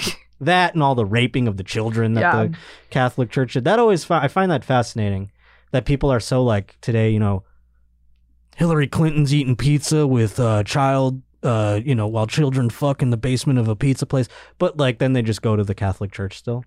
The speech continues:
Speaker 2: Well, and you, did you see the stuff about the, the Southern Baptist recently?
Speaker 1: No, do tell.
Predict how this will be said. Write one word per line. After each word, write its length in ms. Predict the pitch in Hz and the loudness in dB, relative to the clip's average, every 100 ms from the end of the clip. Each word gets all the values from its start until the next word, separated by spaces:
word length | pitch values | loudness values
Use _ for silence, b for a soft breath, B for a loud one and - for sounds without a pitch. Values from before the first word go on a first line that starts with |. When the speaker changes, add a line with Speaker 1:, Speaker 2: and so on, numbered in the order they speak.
| _ | _
Speaker 2:
Well, 120 | 220 | 0
and 160 | 220 214 | 2 2
you, 240 | 214 202 151 | 2 0 -4
did 220 | 180 180 | -8 -6
you 160 | 175 175 | -4 -6
see 200 | 180 180 | -6 -6
the 120 | 165 | -6
stuff 260 | - 165 - | -4 -4 -2
about 260 | 160 147 | -2 -2
the, 520 | - 147 147 135 123 101 | -2 0 2 0 -4 -8
the 80 | - | -6
Southern 280 | 175 170 156 | -2 -2 2
Baptist 760 | 165 185 - - - - - _ | 0 0 -4 -14 -16 -20 -20 _
recently? 520 | 170 170 - - - | -10 -10 -12 -16 -4
Speaker 1:
No, 460 | 147 139 139 170 120 | 0 2 4 2 2
do 240 | 101 143 | 2 0
tell. 460 | 185 - 127 120 - | 0 -2 0 0 -4